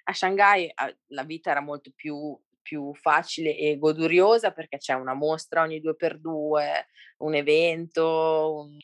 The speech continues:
c'è mol-, ci sono molti più stranieri, eccetera, eccetera. Qui è tutto molto più, eh, in piccolo perché la comunità di, di, di stranieri è molto più piccola, se ne arriva uno nuovo immediatamente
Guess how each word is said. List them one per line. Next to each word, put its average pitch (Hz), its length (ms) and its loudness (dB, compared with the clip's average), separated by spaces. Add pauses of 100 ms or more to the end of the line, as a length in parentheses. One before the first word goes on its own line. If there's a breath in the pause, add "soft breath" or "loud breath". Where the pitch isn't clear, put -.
c'è 156 180 4
mol-, 160 340 6
ci - 140 -8
sono 156 200 2
molti 165 460 4
più 165 100 -12
stranieri, 160 680 0
eccetera, 156 320 -8
eccetera. - 340 -16 (540 loud breath)
Qui 247 240 2
è 165 140 4
tutto 190 280 -6
molto 180 360 -2
più, 165 360 -2
eh, 160 340 0
in 165 200 -10
piccolo 214 680 2
perché 160 260 -8 (1120)
la 175 100 -8
comunità 175 500 0
di, 160 260 -2
di, 156 220 -8
di 147 100 -12
stranieri 160 600 2
è 147 60 2
molto 147 380 0
più 180 120 -10
piccola, 175 520 0 (180)
se - 260 -2
ne 165 100 2
arriva 165 300 2
uno 165 260 -6
nuovo 170 420 0
immediatamente 151 1120 -8